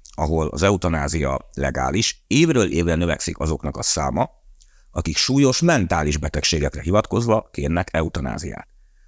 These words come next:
Akinek a családjában volt már mentális betegség, vagy depresszió, mármint igazi depresszió, tehát nem az, amikor esik az eső és rosszul érzed magad, mert elhagyott a csajod,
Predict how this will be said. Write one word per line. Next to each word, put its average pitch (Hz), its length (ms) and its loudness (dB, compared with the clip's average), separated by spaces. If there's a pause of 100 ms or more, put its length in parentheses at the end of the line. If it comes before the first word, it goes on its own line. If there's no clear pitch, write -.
(160)
Akinek 101 300 0
a 78 60 -2
családjában 92 600 2
volt 87 220 0
már 71 140 -2
mentális 71 460 -4
betegség, - 600 -2 (440)
vagy 78 180 -4
depresszió, 76 880 -2
mármint - 220 -4
igazi 95 240 2
depresszió, - 480 -2
tehát 76 140 -2
nem 85 100 2
az, 82 60 2
amikor 78 220 0
esik - 180 -2
az 76 100 -2
eső 76 220 -2
és 69 140 0
rosszul 69 300 -4
érzed 67 220 -2
magad, 67 220 -4
mert 67 140 -4
elhagyott 65 360 -6
a - 40 -2
csajod, 78 340 -2